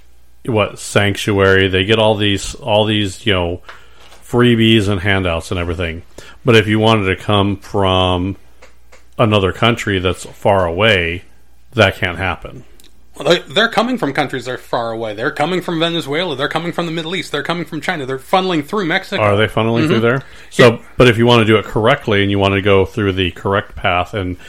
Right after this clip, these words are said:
Speaker 1: and apply for a visa and, and go
Speaker 2: Mm-hmm.
Speaker 1: through the correct path, you're actually gonna end up taking longer to do it because of the influx of people coming over illegally.
Speaker 2: Well,
Speaker 1: Because
Speaker 2: that
Speaker 1: we have to do something with that, right?
Speaker 2: Not,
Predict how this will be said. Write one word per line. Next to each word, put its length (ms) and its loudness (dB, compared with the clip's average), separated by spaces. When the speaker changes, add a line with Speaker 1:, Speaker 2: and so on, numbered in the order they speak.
Speaker 1:
and 160 2
apply 340 -2
for 220 -2
a 60 -2
visa 380 -4
and, 120 -4
and 240 -2
go 140 4
Speaker 2:
Mm-hmm. 80 0
Speaker 1:
through 160 -2
the 120 -2
correct 420 -6
path, 440 0
you're 180 4
actually 320 2
gonna 160 0
end 200 -2
up 280 -2
taking 400 -4
longer 500 0
to 120 -2
do 180 2
it 100 -2
because 720 -2
of 200 2
the 180 -4
influx 500 -2
of 120 -4
people 260 -4
coming 300 -4
over 400 -4
illegally. 680 -2
Speaker 2:
Well, 100 -4
Speaker 1:
Because 260 4
Speaker 2:
that 40 2
Speaker 1:
we 60 6
have 100 6
to 80 -4
do 200 2
something 340 -2
with 140 -10
that, 220 2
right? 300 -2
Speaker 2:
Not, 380 2